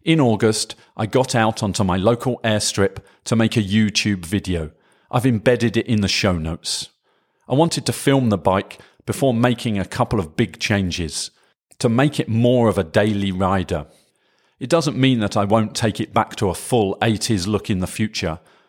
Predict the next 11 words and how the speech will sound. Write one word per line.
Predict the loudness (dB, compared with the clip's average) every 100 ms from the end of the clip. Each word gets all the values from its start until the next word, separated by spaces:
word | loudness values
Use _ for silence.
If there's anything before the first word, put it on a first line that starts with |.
| _ _
or | 0 2
put | 0 -2
together | 0 2 2
another | 2 2 2 2
one, | 0 -4 -6 -16 _ _ _ _ -2
maybe | 0 0 0
based | 0 0 -2
around | 0 2 0
a | 2
rally | 2 2 0
triathlon, | 0 0 0 0 0 0